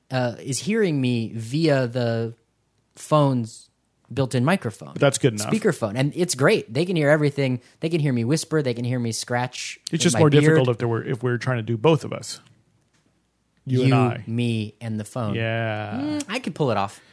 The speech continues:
Speaker 2: I mean, you go to a hundred podcast studios and you will see a hundred
Speaker 1: That,
Speaker 2: different
Speaker 1: I think
Speaker 2: ways
Speaker 1: that is the point,
Speaker 2: in
Speaker 1: though.
Speaker 2: which people
Speaker 1: But this has been,
Speaker 2: tackle this problem.
Speaker 1: this has been a new technique that I've used, which feels very, um, so simple and e-
Speaker 2: And,
Speaker 1: yeah.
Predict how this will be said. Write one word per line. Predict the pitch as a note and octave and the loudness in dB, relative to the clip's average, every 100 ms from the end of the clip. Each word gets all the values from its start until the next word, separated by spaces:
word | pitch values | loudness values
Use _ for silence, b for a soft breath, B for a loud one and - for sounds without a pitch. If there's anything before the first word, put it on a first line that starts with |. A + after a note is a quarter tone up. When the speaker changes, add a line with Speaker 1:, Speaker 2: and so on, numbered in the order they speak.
| b b b | b b b
Speaker 2:
I | E3+ | 0
mean, | F3 E3+ | 2 6
you | A#3 | 8
go | C4 | 10
to | F#3+ | 8
a | E3+ | 6
hundred | F3 F3+ D#3+ | 6 6 6
podcast | D#3 D3+ D#3+ D#3+ | 4 4 2 0
studios | - F#3+ F3+ F3 F#3+ | 2 2 4 4 2
and | D#3 | 2
you | C#3+ | 2
will | D3+ | 2
see | - C#3+ | 2 -2
a | C3 | 0
hundred | - D3 D3 | 0 2 6
Speaker 1:
That, | D3+ | 6
Speaker 2:
different | C3 D3 | 4 2
Speaker 1:
I | C3 | 2
think | D3+ | 4
Speaker 2:
ways | C3+ | 4
Speaker 1:
that | C3+ | 4
is | C3 A2 | 2 -2
the | |
point, | A2+ B2+ A#2+ | -2 0 0
Speaker 2:
in | C#3+ | 0
Speaker 1:
though. | C#3 | 0
Speaker 2:
which | C#3 - | 0 0
people | C#3 C3 B2 | -2 0 2
Speaker 1:
But | A#2+ | 2
this | A#3+ | 0
has | A#3+ | -2
been, | E3+ F#3 | -2 2
Speaker 2:
tackle | D3+ C3+ C3 | 4 4 0
this | A#2 A2+ | -2 -6
problem. | - A#2+ F#3 | -4 -2 0
Speaker 1:
this | A3 | 0
has | D#3 | 0
been | E3+ D3+ D3 | -2 -2 -2
a | C#3+ | -2
new | C#3+ F3 G#3 D#3+ B2 G#2+ | 2 2 2 0 -4 -8
technique | - A#2+ A#2 G2 | -8 -4 -4 -4
that | A2 G2+ | -4 -4
I've | G2 | -4
used, | G#2+ F#2+ F#2 - | -6 -6 -8 -10
which | G#2+ - - | -10 -8 -4
feels | C#3+ C3 | -4 -2
very, | A#2+ B2+ A#2+ A2+ | -2 0 0 -2
um, | G#2 G#2 G2 G#2 _ _ _ _ _ _ _ _ _ _ | -6 -8 -8 -12 _ _ _ _ _ _ _ _ _ _
so | - D3+ | -8 -6
simple | A#2 G#2 F#2+ | -6 -6 -8
and | F#2 G2+ G2 | -10 -10 -2
e- | |
Speaker 2:
And, | A#2+ A2+ | 0 2
Speaker 1:
yeah. | B2 | 0